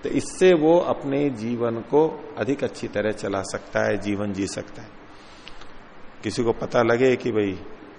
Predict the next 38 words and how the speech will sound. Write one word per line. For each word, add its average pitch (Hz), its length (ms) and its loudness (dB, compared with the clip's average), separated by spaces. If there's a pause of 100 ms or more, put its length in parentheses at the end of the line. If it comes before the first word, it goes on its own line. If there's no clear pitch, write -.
(1080)
सुना 110 380 0
है 107 60 0
कि 107 100 -8
भाई 104 120 -2
नेत्र 110 640 -2
से 104 260 -2
दिखाई 104 400 0
देता 123 320 2
है, 98 200 0 (400)
तो 117 60 -12
बोले 135 140 0
नेत्र 143 360 0
का 156 100 0
जो 156 120 2
ये 151 80 4
बीच 139 320 -2
का 175 160 4
भाग 139 300 4
है 143 140 -2
ना, 135 240 -6 (380)
छिद्र 113 320 -2
है, 104 220 0
इसी 160 200 0
से 185 100 6
ही 185 60 8
प्रकाश 110 380 0
जाता 92 260 -4
है, 120 60 2
इसी 151 160 0
से 156 160 -2
दिखता 123 340 -6
है, 92 60 -10 (840)
बाकी 127 260 4
सबसे 160 300 2
थोड़ा 170 200 2
ना 165 60 2
दिखता - 340 -2
है। 95 80 -10